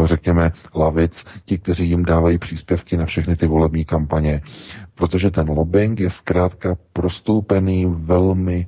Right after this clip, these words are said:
velmi hluboko. Já tady řeknu velmi důležitou věc, o které se nehovoří. Eh, kontrolní otázka.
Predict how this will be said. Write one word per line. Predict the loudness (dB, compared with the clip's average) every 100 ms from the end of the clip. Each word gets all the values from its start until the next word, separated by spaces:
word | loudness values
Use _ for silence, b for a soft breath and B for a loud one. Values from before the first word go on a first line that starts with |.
| -6
velmi | -2 0 2 2 0
hluboko. | 2 2 0 -2 -16 B B
Já | -4 -2
tady | 0
řeknu | -2 -2
velmi | 2 2 2
důležitou | 0 0 -2 -2 0
věc, | 2 0 -2 -14 B B
o | -8
které | -2 0 2
se | 0 0
nehovoří. | 2 2 0 -4 -10 _ _ _ _ _ _ _ _ _ -20 B B B B B -6
Eh, | -4 -2 -2 -4 -8 -8 -6
kontrolní | 0 2 2 2 2
otázka. | 2 0 -4 -6 -12